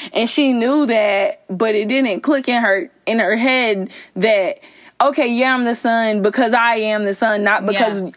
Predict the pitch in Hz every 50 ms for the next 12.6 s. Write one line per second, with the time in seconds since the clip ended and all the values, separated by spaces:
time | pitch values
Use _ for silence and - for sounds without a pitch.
0 | _ - - - 196 - - - 185 196 208 214 214 214 240 247 262 247 240 226
1 | 247 240 226 202 - - 190 190 185 185 - - - 214 240 294 339 359 277 294
2 | 262 330 339 285 262 214 269 311 277 247 247 254 294 311 269 254 254 233 202 214
3 | 208 - 208 202 202 214 220 240 247 247 208 185 - 240 247 233 226 - 262 220
4 | 208 208 208 233 285 302 254 233 196 185 185 190 202 214 233 254 240 202 175 180
5 | 196 190 190 226 226 254 262 247 208 190 185 180 180 175 185 208 - - - -
6 | - - - - - 254 226 220 214 208 214 190 208 208 220 247 254 262 254 233
7 | 220 - - 226 214 220 214 - - - 233 214 220 - - 180 208 196 - 208
8 | 208 214 196 196 196 202 202 196 190 170 180 196 196 190 202 214 208 202 185 180
9 | 180 190 - - - 202 196 - 214 208 202 202 208 - 190 190 202 190 196 190
10 | 190 185 185 - 175 185 190 196 208 214 214 180 208 208 202 190 208 208 226 208
11 | 202 190 214 220 202 196 202 202 185 180 202 208 208 190 180 175 165 185 202 214
12 | 233 247 226 220 208 202 196 190 180 180 180 -